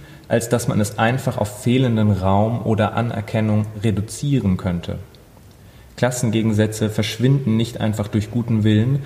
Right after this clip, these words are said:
sondern sind immer auch mit materiellen Faktoren verbunden. Eine Gefahr besteht darin, dass Schülerinnen und Schüler eine Integration ihrer musikalischen Identität in den Unterricht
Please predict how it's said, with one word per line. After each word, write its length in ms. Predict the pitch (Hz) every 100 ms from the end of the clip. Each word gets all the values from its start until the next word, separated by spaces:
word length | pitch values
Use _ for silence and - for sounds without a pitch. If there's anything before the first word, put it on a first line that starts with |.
| - -
sondern 460 | - 110 107 113 113
sind 240 | 101 110 107
immer 340 | 131 139 135
auch 360 | 110 120 127 -
mit 180 | 123 117
materiellen 640 | 107 113 104 104 107 110
Faktoren 500 | - 107 - 104 104
verbunden. 580 | 104 101 110 104 - 92 - - - - - - - -
Eine 160 | 120 113
Gefahr 640 | 110 - - 131 110 107 - -
besteht 380 | - 98 117 110
darin, 480 | 110 110 123 147 175 - - -
dass 200 | 113 -
Schülerinnen 520 | - 147 139 131 127
und 120 | 110
Schüler 520 | 104 - 120 135 143 117
eine 160 | 113
Integration 920 | 117 117 113 107 104 - - 123 -
ihrer 200 | 107 104
musikalischen 680 | 104 104 101 117 123 123 110 -
Identität 680 | 107 101 98 98 - 135 131
in 120 | 110
den 140 | 101
Unterricht 640 | 101 139 143 117 110 117